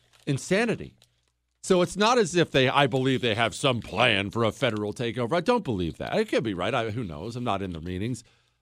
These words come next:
But th-, all they know is they're working towards the appropriate goal.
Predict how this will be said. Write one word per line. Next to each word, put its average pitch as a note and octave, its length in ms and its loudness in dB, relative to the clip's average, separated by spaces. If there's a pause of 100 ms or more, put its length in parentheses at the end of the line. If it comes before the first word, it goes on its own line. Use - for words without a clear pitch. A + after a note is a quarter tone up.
(160)
But C3+ 320 -2
th-, - 120 -10
all F3 280 4
they G#3 200 4
know G#3 480 2 (440)
is D#3 220 4
they're E3 160 6
working G3 560 2
towards F3+ 400 2
the E3+ 140 2
appropriate D#3 680 2
goal. B2+ 200 0